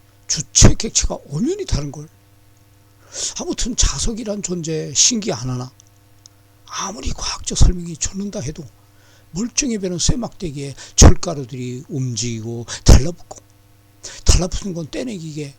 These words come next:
떼내는 게 쉽지 않다는 사실들 경험하면 신기를 떠나 신비감마저 든다.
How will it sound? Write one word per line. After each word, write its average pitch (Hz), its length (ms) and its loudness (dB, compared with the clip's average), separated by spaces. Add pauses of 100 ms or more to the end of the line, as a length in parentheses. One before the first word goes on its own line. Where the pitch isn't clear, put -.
(260)
떼내는 226 360 -6
게 165 140 -6 (180)
쉽지 - 360 2
않다는 156 280 -6
사실들 147 720 -4 (220)
경험하면 120 680 -2 (460)
신기를 120 600 0
떠나 165 480 -10 (640)
신비감마저 156 880 -2
든다. 175 300 -10